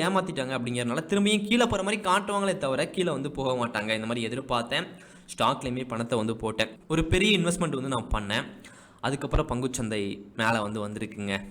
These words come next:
ரொம்ப, ரொம்ப ஹாப்பி. இப்ப நாளைக்கு இது யூஸ் பண்ணி எப்படி ட்ரேடு வந்து பண்றது, நாளைக்கு முக்கியமான பாயிண்ட் எது, எல்லாத்தையுமே பார்க்கலாங்க. நீங்க நியூ சேனலை வந்து பாக்குறீங்க அப்படின்னா,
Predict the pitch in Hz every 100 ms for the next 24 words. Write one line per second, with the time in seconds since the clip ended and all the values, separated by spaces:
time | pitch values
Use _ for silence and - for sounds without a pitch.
0 | - - 131 156 170 170 170 139 - 170
1 | - - - - - 151 165 160 220 262
2 | 240 190 185 196 175 175 156 165 160 156
3 | 151 131 143 123 123 120 131 143 135 143
4 | 143 135 127 143 135 135 120 117 120 113
5 | 110 117 120 123 123 131 127 113 117 117
6 | 107 123 165 - - 170 185 226 220 196
7 | 202 196 185 185 170 175 160 160 156 147
8 | 160